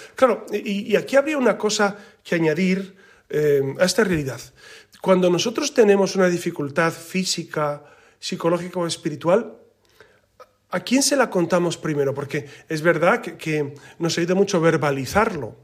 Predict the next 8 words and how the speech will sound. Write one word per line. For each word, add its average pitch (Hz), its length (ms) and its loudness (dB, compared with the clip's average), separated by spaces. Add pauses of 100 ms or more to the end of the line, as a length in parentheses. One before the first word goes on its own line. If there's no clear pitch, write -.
(220)
y 180 80 -6
contarlo. 156 680 -2 (720)
¿A 180 100 -2
quién 269 160 0
se 302 100 -2
lo 277 100 0
contamos 185 400 4
primero? 131 480 -4